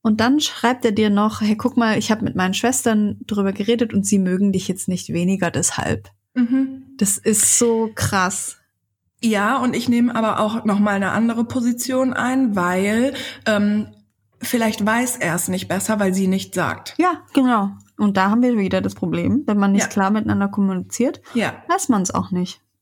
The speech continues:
Speaker 1: Ja.
Speaker 2: Genau. Ja.
Speaker 1: Ja. <laughs> Okay.
Speaker 2: Sag ihm das. Sag ihm das und entscheidet euch wieder füreinander oder wie du das am Anfang formuliert hast, dass ihr immer wieder
Speaker 1: Mhm.
Speaker 2: quasi zusammenfindet.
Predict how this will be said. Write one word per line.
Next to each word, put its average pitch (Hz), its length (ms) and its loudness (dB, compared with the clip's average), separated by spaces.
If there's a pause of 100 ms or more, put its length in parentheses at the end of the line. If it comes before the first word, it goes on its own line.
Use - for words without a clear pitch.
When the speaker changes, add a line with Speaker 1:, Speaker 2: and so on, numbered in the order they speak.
Speaker 1:
Ja. 294 240 2
Speaker 2:
Genau. 185 440 0 (1120)
Ja. 214 160 -2 (500)
Speaker 1:
Ja. 302 200 -2 (160)
<laughs> - 40 2 (340)
Okay. 302 340 -6 (120)
Speaker 2:
Sag 254 300 2
ihm 240 100 4
das. 196 380 0
Sag 269 380 -2
ihm 294 140 2
das 294 260 -2
und 233 340 0 (380)
entscheidet 240 560 0
euch 208 260 -2
wieder 247 460 0
füreinander 226 680 2
oder 214 200 0
wie 214 80 0
du 214 100 0
das 202 220 0
am 208 100 0
Anfang 208 320 0
formuliert 208 540 0
hast, 202 180 -2
dass 196 180 -2
ihr 202 540 -2
immer 208 300 2
wieder 202 640 0
Speaker 1:
Mhm. 202 280 -2
Speaker 2:
quasi 185 580 0
zusammenfindet. 226 760 2